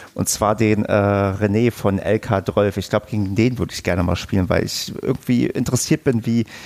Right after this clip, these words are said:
wie nah wir beieinander sind und auch, weil wir, glaub ich, uns ganz gut vielleicht auf dem Platz auch, sag mal, inszenieren können. Also das wäre ja, wir hatten ja in der Folge schon so ein bisschen gescherzt, das wäre auch ein Livestream wert und so.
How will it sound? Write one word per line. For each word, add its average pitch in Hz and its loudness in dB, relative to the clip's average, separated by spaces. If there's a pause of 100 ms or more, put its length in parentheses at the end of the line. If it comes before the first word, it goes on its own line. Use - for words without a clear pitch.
(120)
wie 127 2
nah 113 4
wir 139 2
beieinander 113 2
sind 123 0
und 107 -2 (200)
auch, - -2 (260)
weil 110 2
wir, 110 4
glaub 110 0
ich, - -6
uns - -8
ganz 107 0
gut - -8
vielleicht 107 0
auf 107 -4
dem 101 -4
Platz - -4
auch, - -2 (240)
sag 101 0
mal, 110 2
inszenieren 127 2
können. 131 0
Also 107 2
das 101 0
wäre 117 2
ja, 104 2
wir 101 2
hatten 101 -2
ja 98 0
in 95 -2
der 98 0
Folge 107 0
schon 107 0
so 104 0
ein 98 0
bisschen 101 0
gescherzt, 101 0
das 95 -2
wäre 101 4
auch - -4
ein 95 4
Livestream 104 0
wert 101 2
und 101 -4
so. 104 2